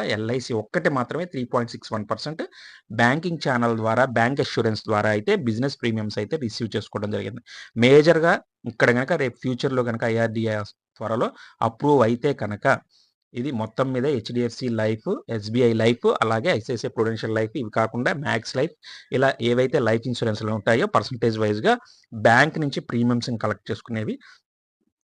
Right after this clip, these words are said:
ఆ లైఫ్ ఇన్సూరెన్స్ ఛానల్స్‌కి అయితే ఇది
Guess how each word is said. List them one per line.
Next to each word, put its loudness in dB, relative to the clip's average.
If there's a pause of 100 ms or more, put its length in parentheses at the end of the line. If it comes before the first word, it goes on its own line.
(300)
ఆ 2
లైఫ్ 0
ఇన్సూరెన్స్ 0
ఛానల్స్‌కి -4
అయితే -2 (280)
ఇది 2